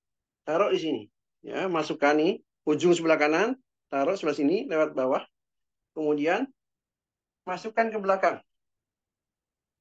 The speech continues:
Seperti ini, masukkan ke belakang. Kalau yang pakai gesper bisa disangkutkan di gesper. Kemudian, ya, bagian kiri,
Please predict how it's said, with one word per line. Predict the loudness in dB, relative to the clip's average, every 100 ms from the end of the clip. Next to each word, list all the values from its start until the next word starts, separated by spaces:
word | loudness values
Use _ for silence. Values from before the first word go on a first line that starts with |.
| _ _ _
Seperti | -8 -4
ini, | -2 -2 -6 _ _
masukkan | -10 -8 -4 -4 -4
ke |
belakang. | -4 -2 -2 -6 -8 _ _ _ _ _ _ _ _ _ _ _ _ _ _ _ _ _ _ _ _ _ _ _ _ _ _ _ _ _ _ _ _ _ _ _ _ _ _ _
Kalau | -2 0 2
yang |
pakai | 0 -2 -2
gesper | 0 2 2
bisa | 2 2
disangkutkan | 2 0 -2 -6 _ _ _ _ _ 0 2 2 0 2 2
di | 2
gesper. | 2 0 -4 -6 _ _ _ _ _
Kemudian, | 0 2 4 2 0 -6 -14 _ _ _ _ _ _ _ _
ya, | -16 -16 -18 _ _ _ _ _ _ _
bagian | -2 -2 0 -2 0 -2
kiri, | 0 2 0 0